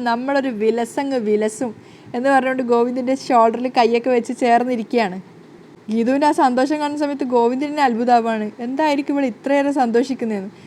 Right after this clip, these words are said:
ഗീതു സത്യം പറഞ്ഞാൽ സ്വർഗത്തിൽ നിൽക്കുന്ന അവസ്ഥയിലാണ് ഉള്ളത്, ഭൂമിയിലൊന്നും ആയിരുന്നില്ല. "ഉം" എന്നൊക്കെ പറഞ്ഞ് ഗീതു സന്തോഷത്തോടു കൂടി അവിടുന്ന് എഴുന്നേൽക്കുകയാണ്.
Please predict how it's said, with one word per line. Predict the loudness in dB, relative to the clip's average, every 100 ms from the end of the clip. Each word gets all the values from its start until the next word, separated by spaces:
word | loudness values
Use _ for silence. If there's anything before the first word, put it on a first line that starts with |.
| -14 -2
ഗീതു | 0 2
സത്യം | 2 0 0 -2 0
പറഞ്ഞാൽ | -2 -2
സ്വർഗത്തിൽ | 0 0 2 -2 -2 -4
നിൽക്കുന്ന | -4 -4 0
അവസ്ഥയിലാണ് | 0 -2 -2 -2 -2 -2
ഉള്ളത്, | -2 -2
ഭൂമിയിലൊന്നും | 0 0 0 0 -2 0 0
ആയിരുന്നില്ല. | 2 0 -2 -4 -6 -8
"ഉം" | -8 -6 -6 -6 -6 -8 -10
എന്നൊക്കെ | -8 -4 -2
പറഞ്ഞ് | -2 -2
ഗീതു | -6 -8 -4
സന്തോഷത്തോടു | -4 -2 0 0 0 0 -2
കൂടി | 0 0
അവിടുന്ന് | 0 0
എഴുന്നേൽക്കുകയാണ്. | -2 0 -2 -4 -6